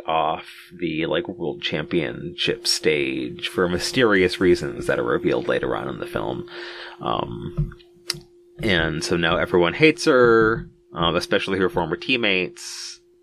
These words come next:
who show up later in the movie, or at least one of them does, because, like, her team was, like, doing really good, then she, like, quit, and then they lost their chance at the gold, and so everyone in gymnastics hates her.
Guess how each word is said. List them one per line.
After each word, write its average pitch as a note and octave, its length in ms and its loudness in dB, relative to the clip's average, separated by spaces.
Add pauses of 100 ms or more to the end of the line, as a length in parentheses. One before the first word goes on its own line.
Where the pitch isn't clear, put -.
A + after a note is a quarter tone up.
(160)
who F2+ 140 0
show F#2 160 2
up D2 120 0
later F2+ 300 2
in E2 80 -2
the D#2+ 80 -4
movie, D#2+ 480 -4
or F2 80 0
at F2 60 2
least E2+ 160 0
one E2+ 100 -2
of D#2+ 60 -2
them E2 160 -4
does, D#2 420 -4 (420)
because, E2 380 -2
like, D#2 300 -2
her F#2 160 -4
team F2 380 -2
was, E2 180 -4
like, E2+ 160 2
doing E2 240 -2
really E2+ 180 2
good, F2+ 560 2
then D#2+ 160 -4
she, D#2+ 160 -2
like, C#2+ 240 -4
quit, D#2+ 600 2
and D2 840 -8
then D2+ 160 -4
they D2+ 140 -4 (140)
lost F#2 300 -2
their E2+ 80 -6
chance E2+ 240 -10
at - 80 -14
the - 80 -6
gold, G2 640 2
and E2+ 140 -10
so F2+ 80 -2
everyone B2 300 0
in G#2+ 60 -6
gymnastics F2+ 480 -2
hates - 220 -6
her. G#2+ 220 -4